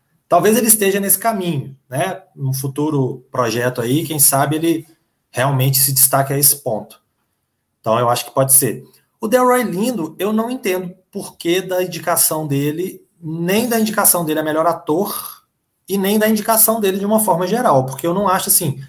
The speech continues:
Ele é um bom ator, ele já teve papéis muito mais fortes, mas no Destacamento Blood,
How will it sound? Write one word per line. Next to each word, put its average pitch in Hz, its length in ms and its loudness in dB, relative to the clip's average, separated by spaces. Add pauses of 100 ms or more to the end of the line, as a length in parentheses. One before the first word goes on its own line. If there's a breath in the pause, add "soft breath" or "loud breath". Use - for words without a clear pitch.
(440 loud breath)
Ele 170 220 2
é 202 60 6
um 247 100 2
bom 180 160 0
ator, 151 400 0
ele 156 140 -2
já 143 120 -2
teve 202 520 -4 (160)
papéis 131 440 -4
muito 170 360 -2
mais 147 460 0
fortes, - 840 0 (600)
mas 202 240 0
no 247 80 -2
Destacamento 226 580 -2
Blood, 156 480 -2